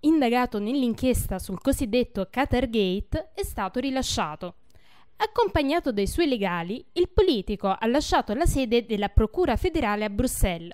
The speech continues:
dopo un interrogatorio di cinque ore con il nuovo giudice istruttore Aurélie De Geef. La nomina del nuovo giudice arriva all'indomani della decisione irrevocabile di Michel Claes di lasciare la guida dell'inchiesta.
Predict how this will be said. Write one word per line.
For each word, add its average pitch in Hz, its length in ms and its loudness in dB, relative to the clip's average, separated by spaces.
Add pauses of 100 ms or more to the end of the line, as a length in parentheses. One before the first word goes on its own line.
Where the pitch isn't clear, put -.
dopo 339 280 2
un 262 80 2
interrogatorio 247 880 0
di 196 160 -6
cinque 339 400 -2
ore 196 260 -2
con 339 140 -4
il 359 100 -2
nuovo 247 240 0
giudice 226 520 -4
istruttore 220 760 -2
Aurélie 269 480 2
De 233 160 2
Geef. 196 440 -2 (840)
La 254 120 0
nomina 381 400 0
del 233 140 0
nuovo 320 280 0
giudice 196 600 -4
arriva 277 400 0
all'indomani 269 640 0
della 214 240 0
decisione 247 640 0
irrevocabile 226 760 -2
di 233 120 -6
Michel 254 400 -4
Claes 185 480 -6
di 233 160 -2
lasciare 277 440 0
la 285 120 0
guida 220 240 -2
dell'inchiesta. 240 760 -6